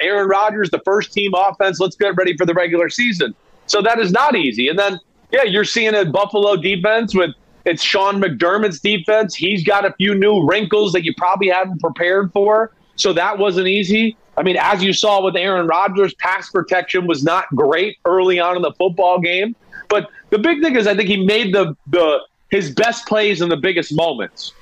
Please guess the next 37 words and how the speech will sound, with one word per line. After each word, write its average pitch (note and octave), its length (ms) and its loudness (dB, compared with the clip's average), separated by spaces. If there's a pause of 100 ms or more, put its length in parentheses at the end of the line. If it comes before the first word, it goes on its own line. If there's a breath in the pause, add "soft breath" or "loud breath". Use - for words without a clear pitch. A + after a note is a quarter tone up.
I D#3 80 0
think A3 160 0
that B3 180 2
was F#3 140 0
the D#3+ 80 0
biggest D#3 340 -2
thing. G#2 220 -2
Whether G#3 180 4
it G3+ 60 2
was D#3+ 160 -2
third A3+ 380 0
downs, G#3+ 680 -2 (240)
you F#3 80 0
know, F3+ 360 2 (180 loud breath)
gotta G#3+ 220 0
score A#3 260 0
a A3+ 80 -6
touchdown. A3 540 0
I G3 80 -2
know G#3 200 2
it F#3+ 60 4
wasn't G3+ 240 2
a F#3 60 -2
perfect G#3+ 480 -2
throw. G3+ 420 2 (300)
It F#3+ 120 2
wasn't A3 320 0
a G#3 80 0
horrible G3 640 0
throw. E3+ 480 0 (380)
Uh, E3+ 240 2
and F#3 120 0
it F3+ 40 0
was E3+ 120 -2
a E3+ 160 0
phenomenal G3 640 0
catch. G3 480 -2